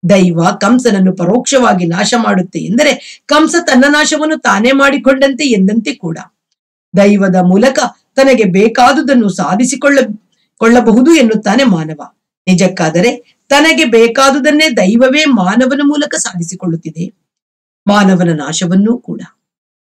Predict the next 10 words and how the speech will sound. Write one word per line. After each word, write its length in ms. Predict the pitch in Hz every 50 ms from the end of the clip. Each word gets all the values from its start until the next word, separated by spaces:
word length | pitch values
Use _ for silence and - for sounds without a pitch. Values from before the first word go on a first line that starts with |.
| - 170
ಅಕ್ರೂರನಿಗೆ 640 | 180 170 - - 185 185 175 175 165 170 160 165 165
ಒಂದು 360 | - 147 170 208 196 202 208
ಕ್ಷಣ 200 | - - 170 - -
ಮೈ 180 | 165 143 147 147
ನಡುಗಿತು. 600 | 156 151 - 180 190 - - _ _ _ _ _ _ _ _ _ _ _ _ _ _ -
ನಾಶವೆಂದರೆ 680 | 190 190 190 185 - 190 170 175 170 170 170 170 175
ಹೊಸ 260 | 165 - 196 190 - 247
ಹುಟ್ಟುಗೆಂದು 560 | 233 - 247 - - 262 - - 214 180 160
ಹೊಳೆಯಿತು. 460 | 165 165 143 139 123 - _ _ _ _ _ _ _ _ _ _ _ -
ಅಕ್ರೂರ 440 | 190 185 190 - - 180 165 165 170